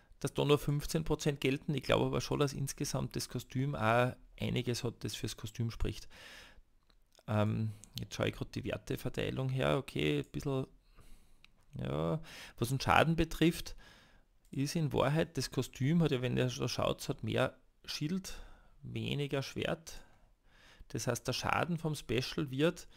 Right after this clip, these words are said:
tatsächlich ungefähr gleich hoch sein, also gar nicht so viel unterschiedlich. Ja. Also,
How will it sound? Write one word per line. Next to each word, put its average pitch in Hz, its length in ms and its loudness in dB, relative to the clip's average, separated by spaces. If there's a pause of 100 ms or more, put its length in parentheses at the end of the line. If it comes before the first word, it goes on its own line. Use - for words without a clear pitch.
(680)
tatsächlich 135 760 -2
ungefähr 147 340 -2
gleich - 420 -8
hoch - 220 -6
sein, - 300 -4
also 117 160 -6
gar 113 140 -2
nicht 123 140 -2
so 127 120 -4
viel 131 140 -6
unterschiedlich. - 800 -4 (1300)
Ja. 120 160 -10 (1800)
Also, 123 360 2